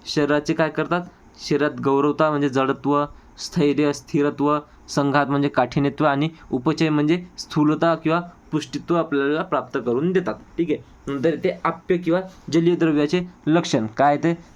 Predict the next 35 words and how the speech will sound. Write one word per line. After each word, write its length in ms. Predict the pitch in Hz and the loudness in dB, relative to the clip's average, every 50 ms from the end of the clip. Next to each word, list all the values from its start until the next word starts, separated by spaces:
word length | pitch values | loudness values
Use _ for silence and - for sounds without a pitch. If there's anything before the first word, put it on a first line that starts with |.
| - - - | -14 -10 -8
द्रव्य, 600 | 120 117 113 147 151 156 151 151 156 170 175 180 180 180 - - - - - - - | -6 -2 0 2 2 2 2 2 2 2 2 0 -6 -8 -14 -20 -20 -20 -18 -12 -6
द्रव्य 340 | 135 120 143 147 151 156 170 175 | -2 0 2 2 4 2 2 0
शीत 380 | 175 - - 170 165 165 165 | 0 0 2 2 4 4 4
गु-, 500 | 180 160 143 139 147 156 160 160 - - | 2 0 0 2 2 2 2 2 0 -2
गुरु 340 | 135 123 120 131 139 156 165 | -2 0 2 4 4 4 4
स्निग्ध 420 | 165 - - 156 147 131 127 127 160 | 2 0 -2 0 0 0 0 0 0
मंद 380 | 160 151 139 135 135 139 143 170 175 175 - - - | 0 2 0 0 0 2 0 0 -2 -4 -10 -12 -4
सांद्र 580 | - 147 135 135 143 135 147 165 165 165 156 | 0 0 2 2 2 2 2 2 2 2 2
रसोलवनम 500 | 151 135 - 156 151 147 147 143 135 120 107 - - - - - - | 0 2 2 2 2 4 2 2 2 0 -2 -6 -10 -20 -16 -10 -4
म्हणजे 180 | 120 139 147 | -2 -2 0
काय? 140 | 147 156 156 | 0 0 0
ज्या 200 | 151 151 151 156 | 2 2 2 2
द्रव्यात, 560 | 151 151 143 143 143 151 147 135 120 113 - | 2 2 2 2 2 0 0 -2 -6 -8 -4
अ, 200 | - 135 131 131 127 | -2 -2 0 -2 -2
द्रव्यात 580 | 120 113 110 123 131 139 139 139 139 147 151 151 - - - - - - | -4 -4 -2 0 0 2 2 2 2 2 2 0 -4 -10 -20 -20 -16 -12
शीत, 420 | - - - 165 165 175 170 170 | -6 -2 2 2 2 2 2 -2
गुरु, 480 | 135 127 120 135 139 143 156 165 170 165 | -6 -4 0 2 4 4 4 4 4 2
स्निग्ध, 460 | 165 - - 156 151 147 135 131 156 | -2 -4 -2 0 0 0 0 0 -2
मंद, 440 | 160 156 147 135 135 139 139 139 156 | 0 0 0 0 0 0 0 0 0
सांद्र 500 | 160 156 - 151 139 135 127 143 151 170 170 - - - - | -2 0 2 0 0 0 0 0 0 0 -2 -6 -12 -6 -2
व 80 | 147 156 | 0 0
रस 400 | 147 139 160 175 151 - - - - - - - | 2 4 4 2 2 0 -4 -10 -18 -20 -10 -6
इत्यादी, 460 | - 143 139 - - 156 147 151 175 175 175 170 - - | -6 -6 -4 -2 -2 0 2 2 2 0 -2 -8 -8 -4
अ, 80 | 131 135 135 135 131 127 127 127 107 98 120 | -2 0 0 2 2 2 2 2 0 0 0
इत्यादी 380 | 127 135 131 - 135 156 156 | 0 0 0 0 0 2 2
गुणांची 380 | 170 151 156 151 151 151 151 165 | 2 2 2 0 0 0 0 -2
प्रधानता 480 | 160 - 143 143 143 151 151 151 151 165 | -2 0 0 0 0 0 0 0 0 -2
असते, 240 | 151 147 - 170 | -2 0 -2 -2
त्या 160 | 170 170 160 151 | -2 0 -2 -2
द्रव्याला 360 | 147 147 143 143 151 156 151 | 0 0 0 0 0 0 0
काय 120 | 156 156 | 0 0
म्हणतात? 200 | 147 151 175 175 | 0 0 -2 -2
त्या 120 | - 156 147 | 0 0 0
द्रव्याला 280 | 139 139 143 143 147 | 2 2 2 2 2
म्हणतात 240 | 147 143 139 160 175 | 2 2 2 0 0